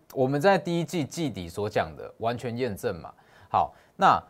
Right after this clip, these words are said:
进入到了上半年，也就是第二季的季底，我一样要告诉大家，今年的下半年注定不会到太差，绝对不会到太差。因为这个逻辑很简单嘛，上半年叫做无稽之谈，下半年是真正有营收的上涨，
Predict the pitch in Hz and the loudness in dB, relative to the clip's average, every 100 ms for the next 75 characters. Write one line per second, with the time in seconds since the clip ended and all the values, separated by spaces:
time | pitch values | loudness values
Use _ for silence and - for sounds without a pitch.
0 | _ 277 262 247 208 220 175 143 - 214 | _ 0 4 4 8 10 10 6 6 2
1 | 156 185 147 104 92 95 147 147 143 147 | 6 4 4 0 -4 -4 -2 -2 0 2
2 | 135 147 127 - 175 143 82 - 139 143 | 2 2 -2 -2 -4 -6 -8 -6 2 2
3 | 160 214 214 175 170 156 117 135 110 113 | 6 4 6 6 4 4 0 0 0 0
4 | 104 185 190 147 92 95 156 110 220 90 | -2 -2 -2 -2 -2 -2 -2 0 0 -2
5 | 76 - - 214 120 170 - 101 110 98 | -8 -14 -2 0 0 -2 -2 -2 -2 0
6 | 101 107 98 - 85 - - 185 247 175 | -2 -4 -8 -6 -10 -6 2 6 6 4
7 | 180 185 175 165 139 127 117 117 _ - | 2 4 4 4 2 2 0 0 _ -20
8 | - _ - _ _ _ _ 277 277 277 | -20 _ -20 _ _ _ _ 2 4 6
9 | 196 185 190 143 139 147 143 113 117 120 | 8 6 4 0 -2 0 0 0 0 0
10 | 80 - _ _ _ _ _ - 269 220 | -4 -8 _ _ _ _ _ 4 4 8
11 | 233 151 120 175 165 160 110 120 - 135 | 6 6 2 0 4 4 4 -4 -2 -2
12 | - 120 120 95 90 - 226 220 196 131 | -2 -8 -6 -6 -4 6 8 8 6 4
13 | 110 180 147 - 196 196 196 131 104 104 | -2 -4 -2 0 0 2 0 0 -2 -4
14 | 107 117 139 127 117 98 - 127 87 - | -6 -2 2 2 2 0 0 -2 -2 -6
15 | 78 | -8